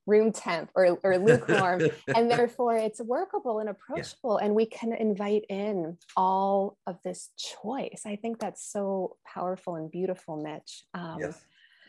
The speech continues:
Speaker 1: and, you know, I, I, I'm unsure, uh, what your thoughts are on this particular principle that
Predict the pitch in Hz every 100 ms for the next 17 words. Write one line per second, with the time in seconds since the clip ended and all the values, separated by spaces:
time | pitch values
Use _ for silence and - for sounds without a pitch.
0 | _ _ - 220 208 202 190 - - 220
1 | 196 - - 214 208 214 - 208 202 220
2 | 208 - 196 185 180 - _ _ _ _
3 | _ - 208 185 175 170 180 185 185 165
4 | - - 165 165 165 - 190 - 185 -
5 | 170 165 - - 233 - 214 170 156 160
6 | 170 165 165 165 160